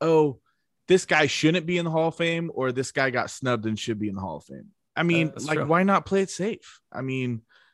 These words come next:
Speaker 1: especially when we're talking all the time. And trust me, if it, it, since, since Major League Baseball, or it's,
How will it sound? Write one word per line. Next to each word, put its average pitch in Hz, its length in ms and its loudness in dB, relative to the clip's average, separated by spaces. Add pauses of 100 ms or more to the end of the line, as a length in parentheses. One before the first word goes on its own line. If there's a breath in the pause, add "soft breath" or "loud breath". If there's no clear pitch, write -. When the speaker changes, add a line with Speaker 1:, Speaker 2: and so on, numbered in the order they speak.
(100)
Speaker 1:
especially - 800 -2
when 156 200 0
we're 175 120 4
talking 190 320 0
all 185 60 2
the 190 140 -2
time. - 80 -12 (160 loud breath)
And 185 120 2
trust - 280 4
me, 113 260 -2 (680)
if 196 200 8
it, 320 240 8
it, - 260 -6
since, 165 400 0
since 147 340 0
Major 214 260 4
League 247 180 2
Baseball, 165 520 4
or 123 220 -2
it's, 147 240 -6